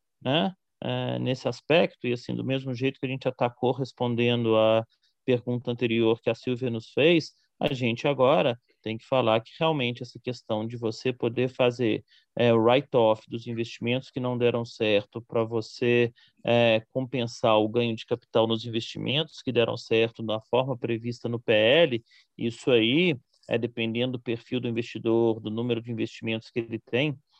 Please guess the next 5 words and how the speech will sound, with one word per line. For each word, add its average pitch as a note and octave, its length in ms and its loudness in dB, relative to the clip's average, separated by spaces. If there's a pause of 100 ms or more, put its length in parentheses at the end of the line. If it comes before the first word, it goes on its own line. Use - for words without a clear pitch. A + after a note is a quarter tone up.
(220)
pode B2 580 -2
significar, E3 720 -6
sim, C#3+ 400 -6
uma F3+ 520 -2
vantagem, D3 800 -2